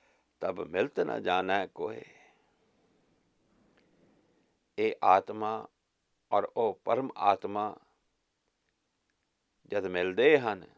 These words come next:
ਤਬ, ਤਦੋਂ, ਤਦੋਂ ਮਿਲਾਪ ਦੇ ਬਾਅਦ, ਮਿਲਤ, ਮਿਲਿਆ ਹੋਇਆਂ ਨੂੰ ਨਾ ਜਾਣੇ ਕੋਇ, ਕਿਹੜਾ ਕਿਹੜਾ ਸੀ, ਕੋਈ ਜਾਣ ਨਹੀਂ ਸਕਦਾ।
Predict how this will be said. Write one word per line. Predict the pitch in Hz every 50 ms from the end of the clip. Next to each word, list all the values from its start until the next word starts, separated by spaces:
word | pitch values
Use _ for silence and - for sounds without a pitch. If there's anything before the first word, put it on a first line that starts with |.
| _ _ _ _ _ _ _ _ _ _ _ _ _ _ _ _
ਤਬ, | 110 113 123 98 - - - _ -
ਤਦੋਂ, | 104 98 95 120 123 131 123 110 90 85 _ _ _ _ _ _ _ _ _ _ _ _ _ _ _ _
ਤਦੋਂ | - 104 98 113 123 131 127
ਮਿਲਾਪ | 123 110 95 98 104 113 123 - 117
ਦੇ | 117 120 113
ਬਾਅਦ, | 101 98 101 117 131 143 139 120 113 98 - - _ _ _ _ _ _ _ - _ _ _ _ _ -
ਮਿਲਤ, | 90 90 104 120 139 147 139 - - 113 104 - - - - _ _ _ _ -
ਮਿਲਿਆ | 101 98 104 113 131 143 143 139
ਹੋਇਆਂ | 131 120 117 117 123 135 139 147 147
ਨੂੰ | 143 131 104 - - _ _ _ _ _ _ _ _ _ _ _ _ _ _ _ _ _ _ -
ਨਾ | 113 107 117 151 170
ਜਾਣੇ | 147 147 135 131 135 135 147 160 165 160
ਕੋਇ, | - - 131 139 139 147 139 131 110 - - - _ _ _ _ _ _ _ _ _ _ _ _ _ _
ਕਿਹੜਾ | - 185 185 170 147 120
ਕਿਹੜਾ | - - - 165 190 185 180 160 143 131
ਸੀ, | - 139 139 143 143 143 139 127 -
ਕੋਈ | _ - 127 120 107
ਜਾਣ | 98 104 98 104 104 98
ਨਹੀਂ | 92 92 90 85
ਸਕਦਾ। | - - - - - - - -